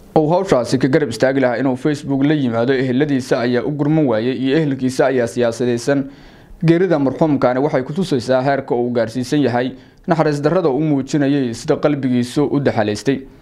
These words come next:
Ugu dambeyn, waxay hoosta ka xariiqday in sharciga lala aadi doono dhammaan shakhsiyaadka ku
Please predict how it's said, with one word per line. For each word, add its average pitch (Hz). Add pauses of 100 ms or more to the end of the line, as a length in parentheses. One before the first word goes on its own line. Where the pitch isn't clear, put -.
(360)
Ugu 156
dambeyn, 170
waxay 160
hoosta 147
ka 147
xariiqday 127 (100)
in 151
sharciga 123 (440)
lala 180 (120)
aadi 135
doono 117
dhammaan 135
shakhsiyaadka 139
ku -